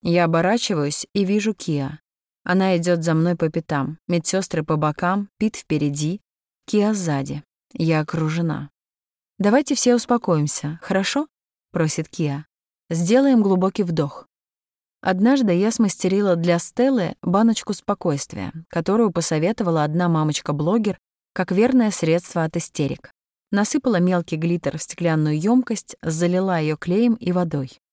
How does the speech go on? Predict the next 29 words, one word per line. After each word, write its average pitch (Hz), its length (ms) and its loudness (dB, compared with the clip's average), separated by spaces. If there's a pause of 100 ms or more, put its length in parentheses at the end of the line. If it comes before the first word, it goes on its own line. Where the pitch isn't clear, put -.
(360)
Всю - 220 -2
свою 254 380 4
жизнь 143 440 -2 (140)
я 180 260 2
сохраняла 165 640 0
внешнее 151 440 0
спокойствие, 147 800 -4 (300)
но 185 240 0
теперь 240 360 2
думаю, 208 360 2
что 185 200 -6
Стелла 220 360 0
была 190 240 2
права, 196 440 -2
когда 151 300 -2
разбила 160 400 0
эту 156 220 0
поделку 156 460 -2
о 156 60 -2
стену. 127 520 -4 (720)
Я 196 160 2
вырываюсь 196 600 0
из 160 100 0
рук 156 200 -2
медсестер 165 680 -2
и 185 100 -2
бросаюсь 156 600 -2
к - 60 -18
Киа. 139 360 -4